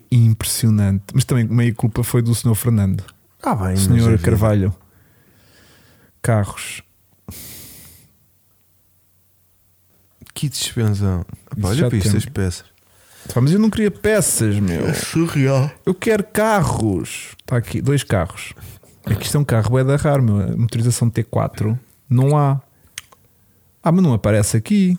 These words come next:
Speaker 2: É.
Speaker 1: Então ele mandou aquilo para onde? Será que aquilo está no, no.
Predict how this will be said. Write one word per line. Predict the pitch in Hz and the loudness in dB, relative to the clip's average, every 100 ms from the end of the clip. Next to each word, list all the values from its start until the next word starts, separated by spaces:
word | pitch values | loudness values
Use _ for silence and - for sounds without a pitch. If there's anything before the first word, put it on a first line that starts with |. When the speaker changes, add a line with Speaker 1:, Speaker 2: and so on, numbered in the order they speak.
| - | -2
Speaker 2:
É. | 104 87 85 - _ _ _ _ _ _ _ _ | -2 -2 -2 -8 _ _ _ _ _ _ _ _
Speaker 1:
Então | - 226 | -4 0
ele | |
mandou | 190 175 | 2 2
aquilo | 147 143 | 0 -4
para | - 110 | -2 -2
onde? | 71 76 - | -2 -4 -6
Será | 165 165 | -4 -4
que | |
aquilo | 165 156 143 | -4 -4 -4
está | - 123 | -2 0
no, | 123 117 113 107 101 - | 0 2 2 0 -2 -2
no. | 104 104 107 101 98 - | 0 2 2 2 0 -2